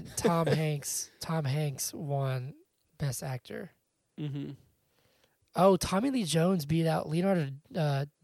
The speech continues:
Speaker 1: DiCaprio in What's Eating Gilbert Grape.
Speaker 2: That's wild.
Speaker 1: That is nuts because that's a, he's, that, that, that's a great performance.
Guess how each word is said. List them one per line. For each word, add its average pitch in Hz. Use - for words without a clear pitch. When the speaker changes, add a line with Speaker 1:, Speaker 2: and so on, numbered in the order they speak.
Speaker 1:
DiCaprio 151
in 135
What's 151
Eating 156
Gilbert 139
Grape. 139
Speaker 2:
That's 143
wild. 131
Speaker 1:
That 165
is 151
nuts 135
because 139
that's 151
a, 147
he's, 160
that, 151
that, 151
that's 165
a 156
great 135
performance. 135